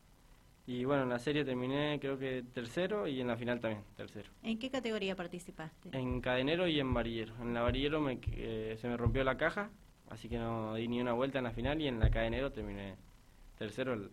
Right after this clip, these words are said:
Speaker 1: que muy contento porque avancé muchos puestos.
Speaker 2: ¿Y dónde es la próxima cita?
Speaker 1: La próxima es en Santa Rosa.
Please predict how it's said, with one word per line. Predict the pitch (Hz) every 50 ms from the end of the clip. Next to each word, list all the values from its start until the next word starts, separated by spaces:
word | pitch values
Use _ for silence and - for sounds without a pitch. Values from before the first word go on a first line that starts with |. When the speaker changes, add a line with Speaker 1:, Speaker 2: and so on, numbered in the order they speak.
| - - -
Speaker 1:
que | - 110 110 104 101 101 98 - - - 127
muy | 120 117 123 123
contento | 117 120 120 117 131 143 139
porque | 123 113 101 98 - - - - - - -
avancé | - 113 110 113 113 - 123
muchos | 120 120 117 117 113
puestos. | 110 110 - - - - - - -
Speaker 2:
¿Y | - 240 233
dónde | 226 254 277 294 311
es | 294
la | 294 302
próxima | 277 285 285 277 - 294 285 277
cita? | - - 277 - 311 330 330 - - - - - -
Speaker 1:
La | - 127 127 127 123 117
próxima | 127 139 147 156 151 - 160 156 147 147 151
es | 156 156 160 160
en | 151 143 139 135 131 127 123 123 117 120
Santa | 131 120 117 117 117
Rosa. | 117 107 98 - -